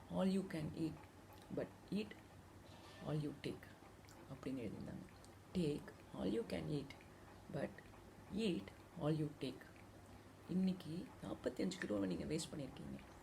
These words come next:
அது நூத்தி எண்பது பசியுள்ள வயிறை நிரப்பும் அப்படின்னு போட்டிருக்காங்க.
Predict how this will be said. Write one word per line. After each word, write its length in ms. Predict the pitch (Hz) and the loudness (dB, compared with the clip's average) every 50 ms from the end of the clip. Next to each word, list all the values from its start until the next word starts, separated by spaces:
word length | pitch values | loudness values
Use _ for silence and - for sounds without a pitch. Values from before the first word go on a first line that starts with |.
| - - - - 160 | -14 -14 -10 -2 0
அது 120 | 147 156 | 4 4
நூத்தி 320 | 147 160 202 208 - - - | 6 4 4 2 0 2 4
எண்பது 500 | 185 180 170 165 - 156 156 - - - - - - - - - - - - - - - - - - - | 4 6 4 4 0 -2 -4 -8 -10 -12 -14 -14 -14 -14 -14 -14 -14 -14 -12 -14 -14 -14 -14 -14 -8 0
பசியுள்ள 720 | - 175 - - 202 208 220 214 214 226 240 262 302 302 - - - - 170 | 0 2 2 4 4 4 6 6 4 6 8 8 8 8 6 -2 -8 -2 2
வயிறை 260 | 160 160 160 160 160 | 4 4 4 4 4
நிரப்பும் 400 | 156 156 151 - - - 139 135 | 4 4 4 4 2 2 0 0
அப்படின்னு 300 | - - - 143 143 139 135 | 0 0 0 0 0 0 -2
போட்டிருக்காங்க. 460 | 131 - - - - 139 135 135 | -6 -6 -6 -6 -4 -4 -2 -2